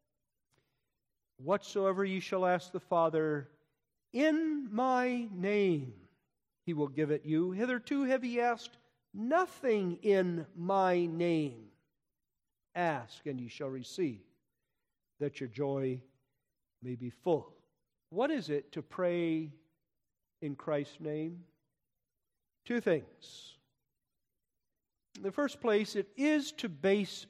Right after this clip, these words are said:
our petitions on the atoning work of Christ. It's to recognize that whether we ask for bread or for forgiveness of sins,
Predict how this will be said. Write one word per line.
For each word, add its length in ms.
our 220
petitions 840
on 300
the 100
atoning 520
work 260
of 120
Christ. 560
It's 180
to 100
recognize 640
that 160
whether 180
we 160
ask 260
for 240
bread 680
or 200
for 160
forgiveness 640
of 160
sins, 600